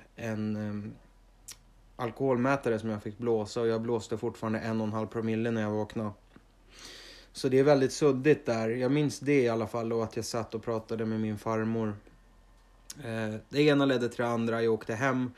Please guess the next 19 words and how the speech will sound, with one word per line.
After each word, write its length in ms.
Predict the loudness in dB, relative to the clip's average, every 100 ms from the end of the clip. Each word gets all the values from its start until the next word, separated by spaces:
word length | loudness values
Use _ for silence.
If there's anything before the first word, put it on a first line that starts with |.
| -18 -20 -10 2
Någon 400 | 6 6 6 6
dag 240 | 4 2
senare 640 | 0 0 0 0 0 0 -4 -12
så 640 | -6 0 2 2 0 -2
hamnade 420 | -4 -4 -2 -2
jag 80 | -2
hemma 220 | -2 -4
hos 120 | -4 -4
min 160 | -2
mormor. 600 | 0 0 0 0 0 -2 -8 _ _ _ -20 -20 -20 -20 _ _ _ _ -14
Och 360 | -2 0 2 0
jag 180 | 0 2
låg 180 | 2 0
på 100 | -4
soffan 600 | -2 -2 2 6 6 6
och 120 | 2
grät 640 | 6 6 6 0 -8 -20 -20 -14
och 500 | -4 0 0 0 -2 -6 _ _ _ _ _
lyssnade 760 | -2 0 0 -2 0 0 0